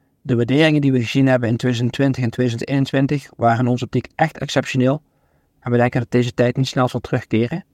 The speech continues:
Dus de waarderingen uit deze periode, ehm, zijn wat ons betreft niet de juiste benchmark. Als laatste zou ik willen zeggen: be bold and dare to dream big.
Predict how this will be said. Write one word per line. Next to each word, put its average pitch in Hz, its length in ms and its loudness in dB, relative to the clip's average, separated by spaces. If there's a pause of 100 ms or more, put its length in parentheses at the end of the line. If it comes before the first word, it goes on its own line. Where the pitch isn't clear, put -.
(420)
Dus - 420 -2
de - 80 -2
waarderingen 131 360 4
uit 135 100 0
deze 127 220 0
periode, 120 560 2 (100)
ehm, 110 500 0
zijn 113 380 0
wat - 160 -6
ons 131 140 -2
betreft - 280 -6
niet 135 380 -2
de 120 140 0
juiste 117 260 0
benchmark. 110 500 -4 (1000)
Als - 220 -8
laatste 160 280 2
zou 135 180 2
ik 135 80 -2
willen 127 200 2
zeggen: 123 460 -2 (120)
be 147 160 2
bold 135 520 -2
and 120 160 -2
dare 127 140 -2
to 123 140 -6
dream 120 200 2
big. 110 160 -2